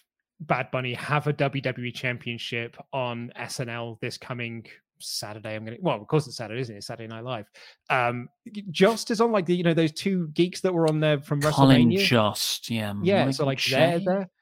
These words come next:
Speaker 1: So they're there, so they could pro-, like, you'd have thought that they can do something with them. Like, if I was W W E, I would try to be, get a title change done on the show. Like, I think that could be something that's quite good, and then you can just, you know, have <coughs> someone win it back. Maybe you see when R-Truth wins it back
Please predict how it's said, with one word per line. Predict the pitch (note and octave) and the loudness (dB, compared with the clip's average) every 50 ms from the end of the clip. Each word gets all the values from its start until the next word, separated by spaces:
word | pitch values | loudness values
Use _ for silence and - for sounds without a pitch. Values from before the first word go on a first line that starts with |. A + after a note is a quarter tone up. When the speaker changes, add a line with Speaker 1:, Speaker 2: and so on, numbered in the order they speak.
| _ _ _ | _ _ _
Speaker 1:
So | - - E3 | 0 2 2
they're | D3+ C3 D3 D3+ D#3+ E3+ F3+ | 4 4 4 4 6 4 4
there, | D#3 F3+ F3+ F#3+ F#3+ | 4 2 2 2 0
so | - - C3+ | -2 -4 -6
they | B2+ | -6
could | - - - | -8 -6 -6
pro-, | C#3+ C#3+ - | -6 -2 -2
like, | C3+ C#3 A#2 - | -2 -2 -2 -4
you'd | D#3+ D3 D3 C3 | -4 -2 -2 -2
have | C3 - | -4 -4
thought | - - D3 D3 D3 | -2 -2 -2 -2 -2
that | C3 | -6
they | A#2+ B2+ | -8 -8
can | - B2+ B2 | -8 -8 -8
do | A#2+ B2+ B2 | -8 -8 -6
something | - - A#2+ A#2 B2+ A2+ | -6 -6 -6 -8 -10 -12
with | A#2+ A2+ | -8 -2
them. | - C3 D3+ F#3 | 0 0 0 2
Like, | D#3+ D#3 D#3+ D#3 - | 0 -2 -2 2 2
if | G3+ G3+ - | 2 4 4
I | A#3+ A3+ C4 C#4+ | 4 6 6 4
was | B3+ A#3+ G#3 E3+ D3 | 4 2 0 0 2
W | - G3 F3 D#3+ D#3+ D#3+ | 4 4 4 4 2 0
W | D3+ C3+ A#2+ C3 B2 B2+ | 0 -2 -2 -2 -4 -4
E, | B2 A#2 A2+ A#2+ - | -4 -4 -4 -2 0
I | C#3 E3 F3+ | 2 2 4
would | F3 D#3+ D3 | 2 2 0
try | - - - - D#3 D3+ D3+ D3+ | -2 -6 -4 -2 0 0 0 0
to | C#3 - C3 | -2 -4 -8
be, | B2 A#2+ | -8 -4
get | G#2+ B2+ A2 A2 | -4 -4 -4 -4
a | - | -8
title | - - C3 B2 A2+ A#2 | -6 -4 -4 -4 -4 -8
change | A#2 - - A#2+ A2+ G#2+ - - | -10 -10 -10 -10 -12 -14 -10 -8
done | C3+ A#2 A2+ A#2 | -6 -6 -6 -8
on | A2+ A2+ A2 G#2+ | -8 -10 -10 -12
the | G#2+ G2+ | -12 -12
show. | - - - G#2+ G2 F#2 E2+ E2+ - - _ _ _ _ _ - | -10 -10 -10 -12 -14 -16 -18 -20 -20 -20 _ _ _ _ _ 0
Like, | C#3 D#3 D3 - _ D#3 | 0 0 0 -2 _ 0
I | G3 G#3 | 0 0
think | - G3 E3+ D#3 | 0 0 -2 -2
that | D3+ C3+ B2+ - | -2 -4 -6 -6
could | C#3+ | -6
be | C3+ B2+ B2+ C#3 - | -6 -6 -8 -10 -4
something | - D#3+ D3 C#3+ | -2 -2 0 0
that's | C#3 B2+ | -2 -6
quite | - - F3 D#3 C#3 C3 | -2 0 2 2 2 0
good, | C3 A#2+ | -4 -6
and | B2 C3 | -6 -8
then | C3 | -10
you | B2+ | -8
can | - C#3+ | -8 -6
just, | C3 C#3 B2+ - | -6 -6 -6 -6
you | - C3 | -10 -12
know, | G#2+ F#2 G2 - _ _ _ - C3+ D#3 - C#3 | -12 -14 -16 -20 _ _ _ -6 -2 2 2 2
have | C3 - - - | 2 2 -2 -6
<coughs> | |
someone | - C3 A2+ A2+ A2+ A2 | -8 -8 -8 -10 -14 -12
win | G#2+ A#2 A2+ A2 | -12 -10 -10 -10
it | G#2+ - | -10 -10
back. | - A#2 A#2 - - | -8 -8 -8 -6 -2
Maybe | C3+ C#3+ D3 D3 C#3 | 0 0 0 0 -2
you | C3+ | -4
see | - - C#3 | -4 -4 -6
when | C3 C3 | -6 -6
R-Truth | B2+ B2 C3 C3 C3 - - C3+ A#2+ - | -6 -4 -4 -4 -4 -4 -6 -6 -6 -4
wins | B2 C3+ C#3 B2 - | -4 -4 -4 -4 -8
it | B2+ A#2+ - | -10 -8 -6
back | C3 B2 A#2+ | -6 -6 -6